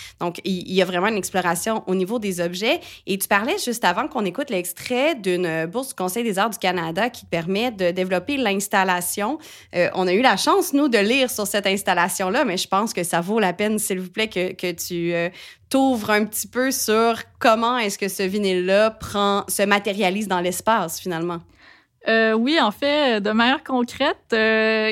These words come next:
Speaker 2: il s'agit de modules de bois qui évoquent, euh, c'est un plancher sonore, en fait. Donc, ça rappelle aussi l'espace domestique féminin. Donc, je voulais ramener ça aussi à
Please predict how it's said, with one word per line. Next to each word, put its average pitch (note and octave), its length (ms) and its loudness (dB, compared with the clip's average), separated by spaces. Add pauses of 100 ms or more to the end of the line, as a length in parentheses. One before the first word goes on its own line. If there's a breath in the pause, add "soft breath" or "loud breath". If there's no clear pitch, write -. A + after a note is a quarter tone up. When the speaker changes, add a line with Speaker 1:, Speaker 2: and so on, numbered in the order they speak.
Speaker 2:
il A3+ 100 -2
s'agit A#3+ 380 0
de B3 200 4
modules A3+ 760 2
de G#3+ 100 -2
bois A3 400 -2 (340 soft breath)
qui C4 300 0
évoquent, A#3 420 2
euh, G#3 220 0
c'est B3+ 140 2
un B3 100 4
plancher B3 360 2
sonore, G3 460 2
en F#3+ 80 -4
fait. - 300 -8 (280 soft breath)
Donc, A#3+ 220 4
ça A#3+ 160 2
rappelle G#3+ 400 2
aussi C4+ 220 -2
l'espace B3+ 400 2
domestique A3+ 580 0
féminin. A#3+ 560 2
Donc, A#3 220 0
je - 80 -8
voulais A3 160 0
ramener A3 340 2
ça C#4 220 0
aussi C#4 420 -6
à A3 280 2